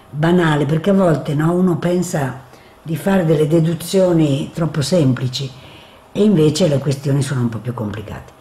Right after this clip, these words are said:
D'altra parte, un'altra cosa ancora, teniamo conto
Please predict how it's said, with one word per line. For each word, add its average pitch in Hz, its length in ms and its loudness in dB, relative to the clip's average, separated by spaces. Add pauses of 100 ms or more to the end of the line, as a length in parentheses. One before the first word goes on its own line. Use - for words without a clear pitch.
(460)
D'altra 170 420 0
parte, 208 600 0 (240)
un'altra 139 360 -4
cosa 143 240 0
ancora, 147 480 0 (1120)
teniamo 208 520 4
conto 127 960 0